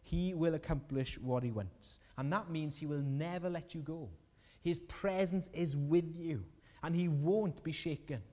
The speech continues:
He has got you, and he will move heaven and earth to keep you safe. He brought water and bread into the wilderness.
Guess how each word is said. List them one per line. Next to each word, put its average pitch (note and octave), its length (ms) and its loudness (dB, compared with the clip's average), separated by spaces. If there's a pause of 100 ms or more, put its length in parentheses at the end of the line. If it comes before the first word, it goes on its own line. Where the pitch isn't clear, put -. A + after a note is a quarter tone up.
(800)
He E3+ 140 4
has C#3+ 120 4
got - 480 0
you, A#2+ 200 -2 (880)
and C3+ 120 -2
he D3+ 120 -2
will C#3+ 160 0
move B2+ 260 0
heaven D#3+ 600 -8 (100)
and C3+ 140 -6
earth G2+ 560 -12 (300)
to G#2+ 100 -10
keep G2+ 240 -10
you G2 80 -8
safe. D2+ 200 -14 (2250)
He C3+ 140 -4
brought B2+ 220 -2
water C#3+ 360 0
and C3 80 0
bread A#2+ 300 0
into A#2 160 -6
the A2+ 80 -2
wilderness. F#2 800 -8